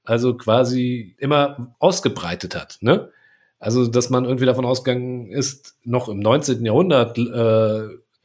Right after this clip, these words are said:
groß argumentiert wurde, beispielsweise in den U S A, dass Iren ja eigentlich nicht Weiße im eigentlichen Sinne sind, ja?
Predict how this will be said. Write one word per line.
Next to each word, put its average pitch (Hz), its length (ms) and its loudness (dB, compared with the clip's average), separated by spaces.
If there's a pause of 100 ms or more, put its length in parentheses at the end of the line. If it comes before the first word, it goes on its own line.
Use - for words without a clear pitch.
(380)
groß 123 200 2
argumentiert 127 460 2
wurde, 127 180 2
beispielsweise 120 460 2
in 120 60 0
den 127 80 0
U 123 40 2
S 117 140 0
A, 117 140 2
dass 110 280 0
Iren 175 440 2 (120)
ja 104 160 -10
eigentlich 117 380 -2
nicht 117 180 -2
Weiße 120 300 4
im 107 100 0
eigentlichen 104 460 -4
Sinne 120 240 2
sind, - 380 -18
ja? 113 280 -6